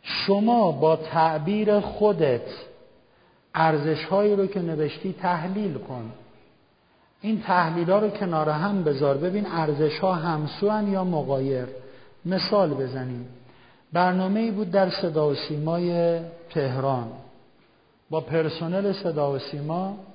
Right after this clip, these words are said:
اونجا بودیم، آقای هورایی هم تشریف داشتن. بحث، بحث هدف بود، با جمعیت دربارهٔ هدف صحبت می‌شد.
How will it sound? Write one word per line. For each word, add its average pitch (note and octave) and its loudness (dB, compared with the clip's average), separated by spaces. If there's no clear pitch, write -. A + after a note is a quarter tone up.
اونجا G3 0
بودیم، G3 -2
آقای F3 0
هورایی E3 0
هم E3 -2
تشریف E3 -8
داشتن. E3+ -6
بحث، E3 -2
بحث D#3+ -2
هدف D3+ -2
بود، D#3+ -6
با D3 0
جمعیت C#3 -2
دربارهٔ C#3 -2
هدف D3 -4
صحبت E3 -4
می‌شد. D#3 -6